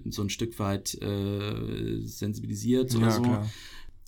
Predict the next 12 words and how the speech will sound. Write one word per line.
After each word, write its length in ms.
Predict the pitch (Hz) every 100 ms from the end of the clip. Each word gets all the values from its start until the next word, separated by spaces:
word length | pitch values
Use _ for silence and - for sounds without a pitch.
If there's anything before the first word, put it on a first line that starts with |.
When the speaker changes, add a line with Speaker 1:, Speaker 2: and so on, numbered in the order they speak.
| -
Speaker 1:
Und 200 | 160 180
man 140 | 151
muss 160 | 147 -
ehrlicherweise 640 | 123 139 139 120 120 123
auch 120 | 110
sagen, 340 | 110 117 113 117
in 140 | 107
Pakistan 500 | 110 113 113 - 110
wirst 200 | 110 113
du 80 | 123
als 220 | 101 -
Ausländer 680 | 110 143 - - 98 98 104